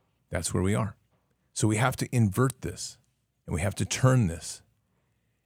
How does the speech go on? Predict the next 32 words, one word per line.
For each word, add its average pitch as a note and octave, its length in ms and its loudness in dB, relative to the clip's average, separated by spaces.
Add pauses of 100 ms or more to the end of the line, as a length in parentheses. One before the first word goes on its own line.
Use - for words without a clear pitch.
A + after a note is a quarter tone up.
(260)
and G2 80 2
we G2 80 4
have G#2 200 2
to A2 180 2 (320)
take B2 260 0
a C#3 40 0
place A2 400 0
where G2+ 80 2
we G#2 100 2
start G#2+ 260 0
to - 80 -4
take A2 140 0
a F2+ 40 0
predominant A#2+ 580 2
position G#2 420 2
to G2 100 2
realize G2 480 2
that E2+ 100 -2
we F#2+ 140 0
are F#2 80 0
truly C#3 380 0
what A2 200 0
the G#2 60 -2
Bible F#2 360 -2
says. D#2+ 300 -2
We F2+ 140 -2
are G2 80 0
children B2+ 460 0
of G2+ 60 0
the F#2+ 60 2
Most F2+ 260 0
High, C#2+ 280 -6